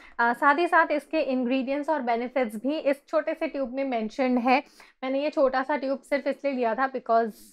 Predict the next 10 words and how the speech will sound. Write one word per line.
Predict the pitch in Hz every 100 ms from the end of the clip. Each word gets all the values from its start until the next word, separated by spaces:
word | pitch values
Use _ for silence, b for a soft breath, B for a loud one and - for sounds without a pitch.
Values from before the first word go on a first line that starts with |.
| -
जैसा | 240 233
कि | 220 233
मैंने | 233 226
आपको | 226 -
बताया, | 226 226 233 277
मैं | 311 302
ट्राई | 254 226
करना | 247 247 240
चाहती | 240 214 208 233
थी | 285